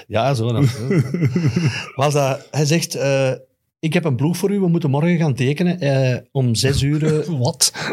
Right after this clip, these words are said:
Speaker 1: in, eh, in Randst of zo, pikken we op." Maar hij zei ook niet welke ploeg, dus ik wist niet over welke ploeg. Maar ik had tegen hem gezegd: "Ik wil een eerste klas."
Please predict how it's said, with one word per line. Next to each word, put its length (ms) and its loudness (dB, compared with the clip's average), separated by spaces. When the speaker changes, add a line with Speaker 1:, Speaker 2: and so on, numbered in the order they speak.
Speaker 1:
in, 300 2
eh, 680 0
in 160 2
Randst 320 0
of 80 -2
zo, 140 0
pikken 300 -2
we 60 0
op." 240 -6
Maar 120 -2
hij 100 0
zei 120 2
ook 80 -2
niet 120 0
welke 260 -2
ploeg, 340 -2
dus 140 0
ik 120 -2
wist 180 0
niet 120 0
over 200 0
welke 240 -2
ploeg. 420 -4
Maar 100 0
ik 60 -2
had 140 0
tegen 240 0
hem 140 2
gezegd: 320 0
"Ik 100 -2
wil 200 0
een 60 -4
eerste 280 0
klas." 340 -2